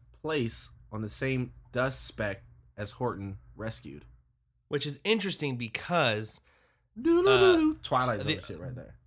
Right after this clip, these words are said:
Speaker 2: in that Whoville, th-, I think, this is my theory on that, that they're different, but all of the, the Who universe exists on different small items. So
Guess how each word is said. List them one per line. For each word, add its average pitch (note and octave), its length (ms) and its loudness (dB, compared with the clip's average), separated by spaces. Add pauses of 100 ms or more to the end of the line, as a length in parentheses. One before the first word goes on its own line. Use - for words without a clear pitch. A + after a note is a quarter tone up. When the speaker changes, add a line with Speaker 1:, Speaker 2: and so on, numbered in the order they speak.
Speaker 2:
in C#3+ 220 -4
that F#3+ 300 2
Whoville, A2 720 -4 (100)
th-, A#2 180 -12
I B2 240 0
think, G2+ 240 -6
this C3+ 120 -8
is A#2 60 -8
my C3 200 0
theory G#2+ 260 -4
on F#2+ 140 -4
that, F#2+ 260 -4 (480)
that A2 240 -4
they're A#2+ 140 2
different, B2 580 -2
but A2+ 240 -6 (320)
all C#3+ 300 2
of A2+ 260 -4
the, A#2 160 -2 (260)
the C3+ 120 -2
Who E3+ 420 -4
universe C#3+ 680 -2
exists A#2 680 -6
on A2+ 240 -8
different F2+ 420 -8 (180)
small A2 400 -4
items. G2 340 -4
So G#2 260 -2